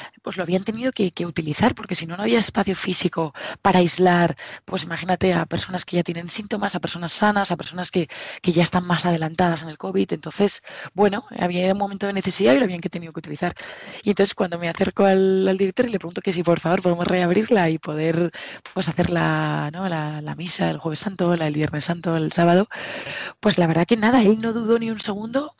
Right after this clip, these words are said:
mm, se puso completamente, ah, pues sí, por supuesto, eh, lo que tú quieras, lo,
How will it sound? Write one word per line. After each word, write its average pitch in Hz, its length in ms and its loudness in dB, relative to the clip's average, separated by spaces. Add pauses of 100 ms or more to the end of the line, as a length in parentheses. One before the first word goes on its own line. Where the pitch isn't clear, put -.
mm, 190 520 -16
se 196 140 0
puso 214 240 0
completamente, 196 1040 2 (500)
ah, - 140 -2
pues 190 140 -4
sí, - 160 6
por - 160 -2
supuesto, 247 720 -2
eh, 226 80 4
lo 196 80 -2
que 202 100 -8
tú 190 80 -12
quieras, 233 340 6
lo, 202 140 2